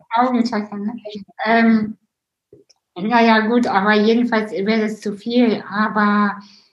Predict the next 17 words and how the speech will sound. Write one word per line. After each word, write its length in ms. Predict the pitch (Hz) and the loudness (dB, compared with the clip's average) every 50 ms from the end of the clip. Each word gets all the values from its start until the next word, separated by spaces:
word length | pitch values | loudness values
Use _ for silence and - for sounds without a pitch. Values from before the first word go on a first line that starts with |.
| _ _ _ _ _ _ _ _ - - | _ _ _ _ _ _ _ _ -10 -6
ähm, 1120 | 208 214 214 214 208 214 202 202 202 202 202 196 202 196 196 196 196 196 190 190 190 190 _ _ _ _ _ _ _ _ _ _ _ _ _ _ _ _ _ _ _ _ _ _ _ _ _ _ _ _ _ _ _ _ | -4 -2 2 2 2 2 2 2 0 0 0 0 0 -2 -2 0 0 0 0 0 -2 -4 _ _ _ _ _ _ _ _ _ _ _ _ _ _ _ _ _ _ _ _ _ _ _ _ _ _ _ _ _ _ _ _
warte 240 | - 208 202 202 196 | -4 -4 -2 0 0
mal, 200 | 185 170 180 180 | 0 0 0 0
jetzt 200 | 196 196 196 233 | -2 -2 -2 -2
hatte 160 | 247 247 254 | -2 -2 -2
ich 100 | 247 233 | -4 -2
so 60 | 226 | -2
eine 200 | 220 214 214 214 | -2 -2 -2 -2
super 360 | 214 247 240 247 220 214 - - | -2 -2 -2 -2 -2 -4 -4 -8
Frage, 360 | - 208 226 233 226 208 185 | -6 -4 -2 0 0 0 0
die 180 | - - - 214 | 0 -2 -4 -4
ich 120 | 208 208 202 | -4 -2 -2
aber 120 | 208 208 208 | 0 0 2
nicht 220 | 208 208 208 - | 2 0 0 -2
gegriffen 600 | 196 190 196 190 - 220 233 233 226 233 208 190 | -4 -6 -6 -6 -6 -6 -6 -6 -4 -4 -4 -4
bekomme. 560 | 196 165 - - 180 180 175 175 175 170 - - _ _ _ _ _ _ _ _ _ _ _ _ - - - _ _ _ _ _ _ _ _ _ _ _ _ _ _ _ _ - - - - - - - - _ _ _ _ _ _ _ | -4 -4 -4 -4 -4 -2 -2 -2 -4 -4 -6 -14 _ _ _ _ _ _ _ _ _ _ _ _ -20 -20 -20 _ _ _ _ _ _ _ _ _ _ _ _ _ _ _ _ -20 -20 -20 -20 -20 -20 -20 -20 _ _ _ _ _ _ _
Ähm, 1000 | - 226 240 240 240 233 233 226 226 226 233 233 226 226 226 226 226 226 226 226 | -2 0 0 2 2 2 2 0 0 0 0 0 0 0 0 0 -2 -4 -4 -6